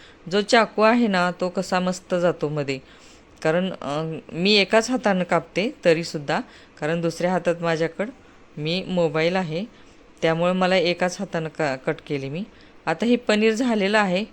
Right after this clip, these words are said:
भरून ठेवते मी. आणि आपणाला आज ह्या पाल-, पनीरचं पालक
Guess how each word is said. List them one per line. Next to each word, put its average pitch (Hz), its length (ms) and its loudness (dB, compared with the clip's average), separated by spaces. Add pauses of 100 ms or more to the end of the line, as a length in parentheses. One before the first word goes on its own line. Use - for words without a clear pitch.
भरून 196 540 -2
ठेवते 170 420 -2
मी. 180 180 -4 (540)
आणि 170 180 0
आपणाला 196 420 2 (220)
आज 190 260 2
ह्या 226 100 0
पाल-, 185 460 2
पनीरचं 190 600 0
पालक 185 420 2